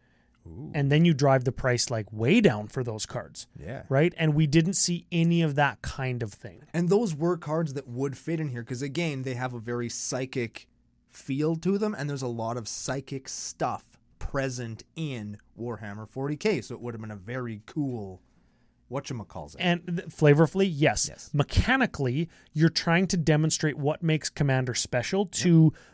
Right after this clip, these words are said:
Speaker 2: non-Commander players within Magic or non-Magic players that like Warhammer. What makes Commander special? Well, these cards are better when you have your Commander. The leader of your army makes your stuff better.
Speaker 1: Yeah.
Speaker 2: Right? So, would have been a great place to put 'em,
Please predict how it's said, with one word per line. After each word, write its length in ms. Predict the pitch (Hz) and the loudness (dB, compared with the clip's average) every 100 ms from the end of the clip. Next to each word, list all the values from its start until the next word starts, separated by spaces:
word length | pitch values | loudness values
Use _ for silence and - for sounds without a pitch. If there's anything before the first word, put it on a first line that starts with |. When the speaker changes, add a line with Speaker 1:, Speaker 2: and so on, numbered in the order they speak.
| - | -6
Speaker 2:
non-Commander 1120 | 135 139 139 139 147 156 - 156 143 135 139 | 0 4 4 4 4 0 0 2 4 2 2
players 460 | 131 - 123 127 135 | 0 0 0 2 0
within 280 | 127 143 139 | 0 0 0
Magic 380 | 127 131 156 160 | 0 0 0 -2
or 200 | - 175 | 2 4
non-Magic 840 | 156 143 143 165 185 147 156 175 160 | 6 4 4 4 4 4 4 2 -2
players 300 | - 131 131 | -2 0 0
that 140 | 156 | -2
like 320 | 135 120 131 - | -2 0 0 0
Warhammer. 640 | 131 165 107 120 90 87 _ | 0 2 2 -2 -6 -14 _
What 160 | - 165 | -4 0
makes 220 | 165 - | 0 -2
Commander 380 | - 151 147 143 | -2 0 2 0
special? 400 | - 143 135 220 | 0 -2 0 0
Well, 160 | 147 143 | 2 2
these 200 | 147 143 | 2 0
cards 340 | - 151 143 - | 4 4 4 2
are 120 | 139 | 2
better 300 | 120 175 139 | 2 2 2
when 140 | 127 | 0
you 80 | 127 | -2
have 200 | 113 120 | -2 -2
your 80 | 120 | -4
Commander. 400 | - 139 175 120 _ _ - | -4 -6 -6 -8 _ _ 4
The 100 | 156 | 8
leader 360 | 147 165 185 175 | 10 12 12 10
of 80 | 151 | 8
your 120 | 151 | 2
army 240 | 151 165 | 2 2
makes 300 | 131 131 - | 2 0 0
your 100 | 143 | 0
stuff 300 | 127 - 175 - | 0 -2 -4 -4
better. 280 | 104 82 - - | -8 -10 -18 -12
Speaker 1:
Yeah. 180 | 147 - - | -12 -10 -6
Speaker 2:
Right? 180 | 175 | -4
So, 260 | 196 165 151 - - | 0 2 2 0 0
would 120 | 226 | 4
have 60 | 277 | 6
been 120 | 262 | 4
a 40 | 208 | 4
great 260 | 196 202 | 6 6
place 240 | 180 180 - | 6 4 2
to 80 | |
put 180 | 160 175 | 4 6
'em, 140 | 165 | 4